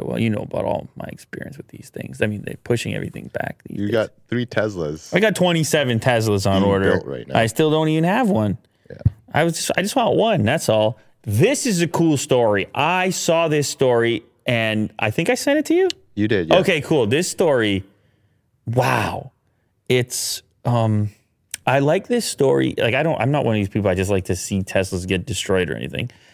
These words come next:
Speaker 1: I like this story because it is a merging of the most highly advanced technology in, in the physical space against one of the most, like, a very powerful natural imagery,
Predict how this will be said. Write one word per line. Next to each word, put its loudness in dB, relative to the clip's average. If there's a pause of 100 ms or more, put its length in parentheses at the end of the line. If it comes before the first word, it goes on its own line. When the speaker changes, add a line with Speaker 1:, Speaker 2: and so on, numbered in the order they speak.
(300)
Speaker 1:
I 6
like 2
this 0
story 2
because 0 (420)
it 2
is 0
a 2
merging 2
of 0
the 0
most 0 (520)
highly 0 (100)
advanced -2
technology 0 (580)
in, 0
in 0
the 0
physical -2
space -2 (720)
against 0 (460)
one 2
of 2
the 2
most, 0
like, 2
a 0
very 0 (180)
powerful 0
natural 0
imagery, -2